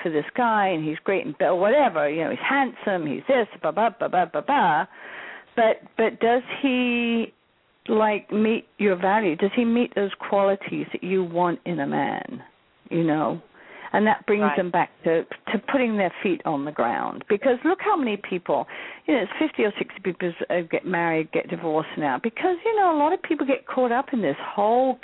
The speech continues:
Speaker 1: chemistry attraction thing. And we, it's like a drug. And it, in the long run, it doesn't serve us.
Speaker 2: Yeah, no, it's very true. I just wrote a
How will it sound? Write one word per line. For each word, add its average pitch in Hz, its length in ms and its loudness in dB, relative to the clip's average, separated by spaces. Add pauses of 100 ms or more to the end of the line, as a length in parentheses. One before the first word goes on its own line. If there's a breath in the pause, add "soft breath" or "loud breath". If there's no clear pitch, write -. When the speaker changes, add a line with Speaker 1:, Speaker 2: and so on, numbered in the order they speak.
Speaker 1:
chemistry 220 500 0
attraction 180 720 -6
thing. 127 300 -4
And 180 100 -4
we, 185 180 -2 (320 loud breath)
it's 202 140 -2
like 247 180 0
a 339 60 2 (160)
drug. 269 400 0 (880 loud breath)
And 247 160 2
it, - 100 -4
in 247 120 2
the 240 100 2
long 277 400 4
run, 220 180 2
it - 160 -6
doesn't 240 360 -2 (100)
serve 240 300 0
us. - 180 -8 (1400)
Speaker 2:
Yeah, 180 260 8 (160)
no, 220 140 4
it's 220 120 -2 (100)
very 220 240 0 (100)
true. 240 160 -4
I 180 100 -2
just 220 280 -10
wrote 226 160 -2
a 202 40 -14